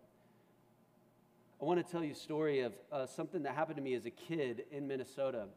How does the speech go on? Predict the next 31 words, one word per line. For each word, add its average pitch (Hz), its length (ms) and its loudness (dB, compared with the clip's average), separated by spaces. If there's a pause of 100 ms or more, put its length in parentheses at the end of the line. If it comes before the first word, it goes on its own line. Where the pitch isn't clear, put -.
(1040)
One 151 160 0
of 165 60 2
my 156 100 6
dearest 151 380 0
friends, 135 420 -2 (420)
best 147 300 4
friend, 127 320 -4 (240)
Joe 180 240 10
Kufal, 143 600 -2 (140)
uh, 120 280 0 (540)
one 156 180 4
of 127 120 2
'em. 123 200 0
I 131 100 0
have, 143 220 4 (100)
I 139 120 2
have 147 120 4
a 135 80 2
handful 139 420 -2
of 120 80 -4
best 123 280 0
friends, 117 500 -4
and 123 100 -4
Joe's, 127 460 0 (160)
like, 123 180 -4
childhood 123 520 0
friend. 127 260 0
We 131 60 -4
grew 131 200 -2
up 131 120 -2
together, 127 580 0